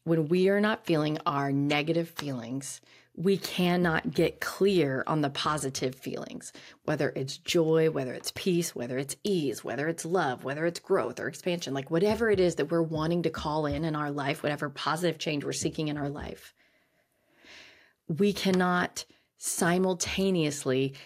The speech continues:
seek that positive change and carry our old pain and be effective.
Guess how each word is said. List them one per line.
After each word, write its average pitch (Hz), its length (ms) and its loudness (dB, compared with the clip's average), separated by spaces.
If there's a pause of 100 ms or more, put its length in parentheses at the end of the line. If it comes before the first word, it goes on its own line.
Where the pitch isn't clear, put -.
(100)
seek - 400 0
that 180 200 -2
positive 160 520 0
change 156 720 -4 (480)
and 156 340 0
carry 190 800 -2 (1080)
our 160 180 0
old 165 280 2
pain 147 520 -2 (920)
and 160 220 2
be 160 220 2
effective. - 560 -8